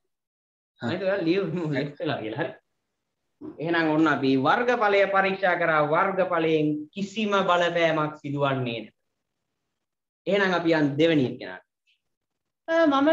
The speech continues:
ගිය සතියේ කරා නිකන් අමුතු බලයක් වෙන්න මෙහෙම. අර නිකන් මොකක් හරි වස්තුවක් බිම තිබ්බට පස්සේ, ඈ, අර ඇති වෙනවා කියවා නේද? මොකක්ද අර ප්‍රතික්‍රියාව? අභිලම්බ ප්‍රතික්‍රියාව.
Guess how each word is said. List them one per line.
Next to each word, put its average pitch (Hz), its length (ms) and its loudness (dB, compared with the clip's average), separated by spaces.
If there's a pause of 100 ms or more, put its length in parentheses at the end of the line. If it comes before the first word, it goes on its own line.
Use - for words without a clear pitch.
ගිය 233 220 2
සතියේ 269 400 0
කරා 240 280 2
නිකන් 220 380 -2
අමුතු 185 380 -4
බලයක් 165 420 2 (100)
වෙන්න 147 280 0
මෙහෙම. 127 320 -6 (640)
අර 180 160 0
නිකන් 226 400 0
මොකක් 190 220 -2 (340)
හරි 208 200 -2
වස්තුවක් 147 640 -2 (240)
බිම 160 200 0 (120)
තිබ්බට 175 480 -2
පස්සේ, 131 580 -4 (680)
ඈ, 190 140 -6 (680)
අර 190 120 -6
ඇති 196 320 -6
වෙනවා 233 320 0
කියවා 220 320 0
නේද? 220 200 0
මොකක්ද 196 320 -2
අර 208 160 0
ප්‍රතික්‍රියාව? 147 720 -2 (1800)
අභිලම්බ 135 500 0 (120)
ප්‍රතික්‍රියාව. - 540 -12